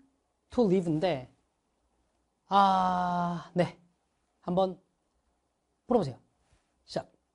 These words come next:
됐나요? 오케이. 잘 보셔야 하는데, 자, 일단 위치가 있어요.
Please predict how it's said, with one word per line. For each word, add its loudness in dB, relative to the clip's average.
됐나요? 0
오케이. 0
잘 2
보셔야 2
하는데, -4
자, -6
일단 2
위치가 4
있어요. 0